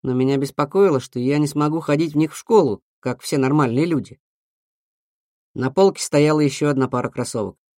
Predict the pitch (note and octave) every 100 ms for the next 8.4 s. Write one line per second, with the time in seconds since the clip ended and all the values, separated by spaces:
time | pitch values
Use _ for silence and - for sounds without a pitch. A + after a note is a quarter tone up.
0 | _ B2+ D3 D#3 D#3 C#3+ D#3+ D3+ C#3 C3
1 | E3 G3 F#2 - _ _ _ _ _ -
2 | B2+ B2+ C3+ B2 C#3 F3+ F3 C3+ - _
3 | _ A#2 - A#2 A#2+ B2+ C#3+ - C3+ -
4 | C3+ A#2 - - - _ _ _ _ _
5 | - A2+ B2+ C3 C3+ C3 D3 D3+ B2+ A2
6 | A#2+ - D#3 - F2+ _ _ _ _ _
7 | - C3+ C#3 C#3+ D#3 D3+ B2+ C3+ C3 B2+
8 | D#3 D3+ A#2 G2